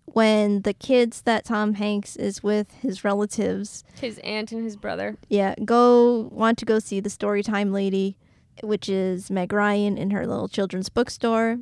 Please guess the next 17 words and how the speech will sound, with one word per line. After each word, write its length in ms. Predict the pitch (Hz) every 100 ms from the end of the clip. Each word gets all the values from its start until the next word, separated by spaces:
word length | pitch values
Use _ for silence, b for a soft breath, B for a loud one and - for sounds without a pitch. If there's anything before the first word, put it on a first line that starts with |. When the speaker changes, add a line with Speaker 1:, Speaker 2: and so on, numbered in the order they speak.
| 262
Speaker 1:
So 200 | - 196
he 400 | 196 208 196 202
sees 360 | 202 - 202 208
her, 180 | 202
goes 180 | 190 185
into 180 | 202 202
the 140 | 202
store 520 | 190 - 190 185 185 185
and 200 | 190 190
buys 240 | 214 294
books, 420 | - 180 175 -
and 120 | 196
they 80 | 185
get 160 | 190 -
to 80 | 185
talk. 480 | - 185 - 196 - B
He 380 | B 247 196 185